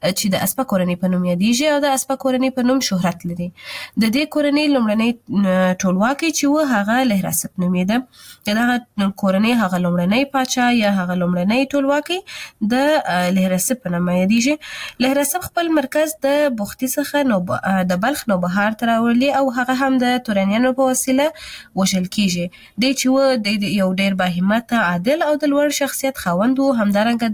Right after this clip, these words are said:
دی د زردشت د تګلارې پیروي و، یعنې، آه، په زردشتي مذهب باندې و.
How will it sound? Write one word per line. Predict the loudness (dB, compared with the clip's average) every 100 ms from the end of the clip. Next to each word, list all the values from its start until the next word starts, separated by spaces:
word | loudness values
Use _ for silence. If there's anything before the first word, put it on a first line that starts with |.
| -2
دی | 0 0
د | 0 2
زردشت | 0 0 -2 -2 0
د | 0 0 -10 -20 _
تګلارې | -2 2 2 2 0 0
پیروي | 0 0 2
و، | 2
یعنې، | 2 0 -2 0
آه، | 2 2 0 -2 -4
په | -2 0
زردشتي | 0 -2 0
مذهب | -2 -2 -6 -6
باندې | -8
و. | -10